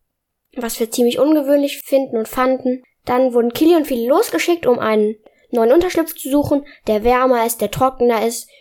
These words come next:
Und da haben sie eine sehr schöne Höhle gefunden, wie wir am Anfang denken. Da passen alle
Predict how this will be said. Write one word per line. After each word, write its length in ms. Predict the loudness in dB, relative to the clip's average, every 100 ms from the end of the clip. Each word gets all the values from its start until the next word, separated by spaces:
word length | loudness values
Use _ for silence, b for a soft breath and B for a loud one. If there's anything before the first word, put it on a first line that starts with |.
| b
Und 140 | -4 0
da 60 |
haben 120 | 0
sie 80 | 0
eine 280 | 2 2 0
sehr 640 | 2 2 4 4 0 -2 -12 -20 _
schöne 600 | -20 -18 -4 0 2 2
Höhle 400 | 2 2 4 2
gefunden, 500 | 0 -2 2 0 0 -4
wie 100 | 0
wir 140 | 0
am 120 | 0
Anfang 520 | -2 -4 -2 0 2 2
denken. 340 | 0 2 2 2 0 _
Da 120 | -4
passen 340 | -4 -6 -4 -4
alle 540 | 0 0 0 -2 -6